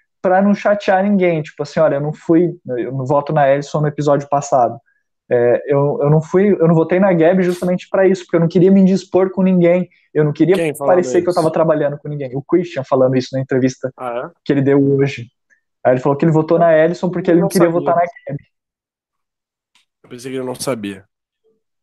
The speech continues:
Speaker 1: É interessante, né? Isso ganha uma, mais camadas de gameplay, né? Porque daí ele fala, né, que todos estão jogando Under the Raider e todos estão se estudando,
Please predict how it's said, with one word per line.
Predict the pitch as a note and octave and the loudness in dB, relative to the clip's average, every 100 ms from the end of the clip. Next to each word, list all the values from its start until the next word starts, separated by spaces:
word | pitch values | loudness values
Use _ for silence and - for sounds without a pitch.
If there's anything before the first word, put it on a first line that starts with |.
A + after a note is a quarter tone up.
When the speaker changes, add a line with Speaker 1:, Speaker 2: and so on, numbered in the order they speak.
| _ _ _ _ _ _ _ _ _ - | _ _ _ _ _ _ _ _ _ -2
Speaker 1:
É | D#3 | -2
interessante, | C#3 D#3+ F#3 - F#3 F#3 D#3 | 0 0 0 0 -2 -2 -2
né? | D3 D3 | -2 -2
Isso | C#3 E3 | -2 0
ganha | D3 C#3+ E3 | 2 2 4
uma, | D#3+ E3 D#3+ | 4 4 4
mais | D#3 E3 G#3 | 4 2 -2
camadas | - F#3+ E3+ F3+ F3+ | -4 0 2 4 2
de | E3 | 2
gameplay, | F3 F#3 F3+ F3+ F3+ | 0 0 2 2 4
né? | D3 | 0
Porque | C#3 C#3+ - C#3 | -4 -10 -4 0
daí | C#3 | 2
ele | D#3 | 0
fala, | - D3 C3 | 0 0 0
né, | B2+ | -2
que | - | -2
todos | E3 F3+ F3 | 0 2 0
estão | F3+ | 0
jogando | E3 E3+ E3 E3+ | 2 2 2 2
Under | E3+ D#3+ | 2 2
the | D3+ | 2
Raider | D3 C#3+ D#3+ F#3 F#3+ | 2 2 2 4 2
e | F#3+ | 0
todos | - F3+ F3+ | 0 0 0
estão | - F#3 | -2 -4
se | F3+ | -2
estudando, | F3 - F3 D#3 D#3 D3+ | -4 0 0 2 2 -2